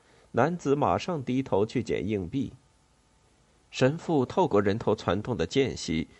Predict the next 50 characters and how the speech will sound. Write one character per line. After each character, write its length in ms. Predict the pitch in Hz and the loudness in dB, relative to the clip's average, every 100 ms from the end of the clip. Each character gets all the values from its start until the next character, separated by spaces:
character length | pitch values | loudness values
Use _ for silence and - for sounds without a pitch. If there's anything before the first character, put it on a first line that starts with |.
| _ | _
瞥 220 | - 120 120 | 0 2 4
见 280 | 117 104 | 2 2
一 100 | 92 | 0
位 220 | 107 110 95 | 2 2 0
抬 240 | - 78 | 0 0
着 140 | 104 | 0
圣 240 | 98 123 87 | -2 -2 -4
像 260 | - 131 | -4 -4
的 120 | 87 87 | -2 0
男 280 | 65 78 | 0 -2
子， 240 | 92 64 - _ _ - - - | -4 -4 -6 _ _ -20 -20 -4
正 240 | 208 196 135 | -2 0 -2
是 160 | 113 | -4
之 240 | 98 151 147 | -2 -2 -2
前 360 | - 87 101 135 | 2 2 2 2
遇 260 | 139 98 | 0 0
到 200 | 95 95 | 2 2
的 100 | 87 | 2
那 160 | 92 82 | 0 2
位 300 | 85 80 - - - | 2 2 0 -10 2
戴 200 | 110 101 | 4 4
着 120 | 98 | 0
条 260 | - 95 107 | 2 4 4
纹 200 | 101 120 | 4 2
领 240 | 82 76 | 0 0
带 180 | 123 131 | -2 0
的 120 | 95 | -2
男 220 | 80 57 | 0 0
人。 220 | 80 85 - _ _ _ _ _ _ _ | 0 -4 -4 _ _ _ _ _ _ _
随 240 | - 107 110 | 0 2 4
着 120 | 107 | 2
人 200 | 95 92 | 2 0
群 220 | - 78 | 2 0
纷 220 | 95 107 104 | 2 0 2
纷 160 | 110 | -2
后 260 | 110 104 73 | 0 -2 -2
退， 380 | - 127 90 - _ _ - | -2 -2 -4 -8 _ _ -4
神 220 | - 113 | 0 0
父 200 | 160 160 | 0 -2
一 220 | 117 90 139 | 0 -2 -4
下 340 | - 185 113 | -2 -4 -2
子 160 | - 90 | 2 2
瞧 300 | - 82 95 | 6 6 6
见 180 | 120 | 4
了 80 | 90 | 2
圣 300 | 87 113 80 | 2 0 0
像 180 | - 90 | -2 -2
的 80 | 78 | -2
全 300 | - - - | -4 -6 -4
貌。 300 | 104 117 | -8 -8